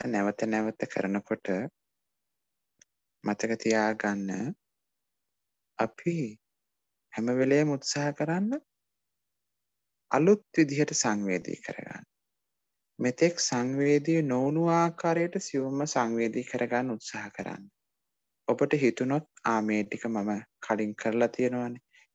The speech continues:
කලින් මේ වගේම සංවේදී වුණානේ," කියලා ආපහු අපේ නතර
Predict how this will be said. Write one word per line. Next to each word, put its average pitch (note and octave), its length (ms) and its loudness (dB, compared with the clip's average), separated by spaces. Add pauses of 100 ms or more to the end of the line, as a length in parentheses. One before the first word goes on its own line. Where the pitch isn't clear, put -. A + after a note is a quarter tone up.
කලින් A2+ 300 2
මේ A2 220 2
වගේම A2+ 440 0
සංවේදී A2+ 640 0
වුණානේ," A#2+ 380 -2
කියලා E3 320 4
ආපහු D#3 260 2
අපේ D#3 200 0
නතර A2+ 360 -2